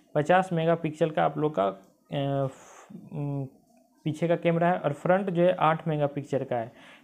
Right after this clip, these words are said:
डिस्प्ले जो है छः पॉइंट अठहत्तर की साढ़े छः इंच से थोड़ा सा ज़्यादा है और फुल एचडी डिस्प्ले है, आईपीएस डिस्प्ले है। और बैटरी एमएच जो है काफ़ी हाई, छः हज़ार बैटरी एमएच है।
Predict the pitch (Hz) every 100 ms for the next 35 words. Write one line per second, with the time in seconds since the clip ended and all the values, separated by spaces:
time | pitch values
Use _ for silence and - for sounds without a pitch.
0 | - 151 - 190 208 185 190 220 - _
1 | - 180 180 190 190 165 170 165 180 -
2 | 202 202 147 147 160 - 180 180 175 175
3 | 185 233 - _ _ _ _ - 165 175
4 | 175 151 147 156 156 214 - - 131 139
5 | 202 214 170 - 165 165 165 - 170 170
6 | 151 151 156 170 175 147 147 147 147 131
7 | 127 - - _ - 139 131 131 165 170
8 | 208 202 - 170 170 180 170 185 185 143
9 | - 156 139 160 185 - - 165 160 160
10 | 156 143 135 160 151 151 156 185 185 -